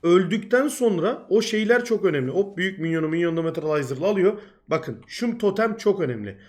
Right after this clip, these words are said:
Buradan Rengar geliyor mu gelmiyor mu? Rakip ormancı geliyor mu gelmiyor mu diye kontrol etmek için bir totem bu. Güzel bir totemdir. Onu da söyleyelim. Bu arada W'su gelecek.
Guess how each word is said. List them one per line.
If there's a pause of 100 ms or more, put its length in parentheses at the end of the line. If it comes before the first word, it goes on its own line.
(220)
Buradan
Rengar
geliyor
mu
gelmiyor
mu?
Rakip
ormancı
geliyor
mu
gelmiyor
mu
diye (240)
kontrol
etmek
için
bir
totem
bu. (160)
Güzel
bir
totemdir. (240)
Onu
da
söyleyelim.
Bu
arada
W'su
gelecek.